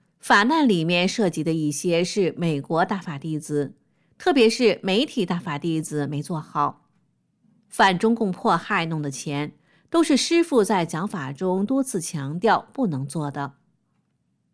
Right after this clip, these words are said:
还有的大法弟子根据自己的喜好，经常对美国政府政要进行个人攻击，特别是美国两党政要。中国大陆民众不知美国发生的具体什么情况，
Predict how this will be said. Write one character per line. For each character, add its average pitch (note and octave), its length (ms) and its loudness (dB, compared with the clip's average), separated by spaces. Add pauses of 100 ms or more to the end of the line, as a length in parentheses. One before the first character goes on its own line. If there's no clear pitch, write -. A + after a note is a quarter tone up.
还 A3 200 2
有 G3+ 140 6
的 D#3+ 140 2
大 F3+ 120 2
法 D#3 200 -6
弟 D#3 260 -2
子 D3 400 -2 (240)
根 B3 180 6
据 G#3+ 240 4
自 C4 160 0
己 D#3+ 120 -4
的 D3+ 120 -6
喜 C3+ 260 -6
好， D3 480 -4 (260)
经 E4+ 220 0
常 F3+ 300 0
对 G3+ 340 2
美 F3+ 160 0
国 F3+ 260 2
政 A3+ 220 0
府 - 180 -6
政 G3 300 0
要 F3 240 2
进 F3 200 -2
行 D#3 280 -6
个 F3+ 160 -2
人 C#3 160 -2
攻 E3 260 -2
击， E3+ 340 -4 (500)
特 C4 160 4
别 F3+ 180 4
是 F#3+ 360 2
美 E3+ 200 0
国 E3 340 2
两 F#3 220 0
党 D3 200 -8
政 C#3+ 220 -8
要。 D3+ 280 -6 (1080)
中 C4 200 6
国 F3 240 6
大 A3 160 0
陆 G#3+ 140 0
民 D3+ 280 -2
众 D#3+ 360 0
不 C4+ 160 2
知 D#4+ 160 2
美 D#3+ 240 2
国 D#3+ 260 2
发 G3+ 200 -4
生 G#3+ 200 -2
的 E3 200 2
具 G3 220 -2
体 D3 240 -6
什 D3 120 -6
么 D3+ 80 -6
情 C#3+ 260 -8
况， D#3 400 -4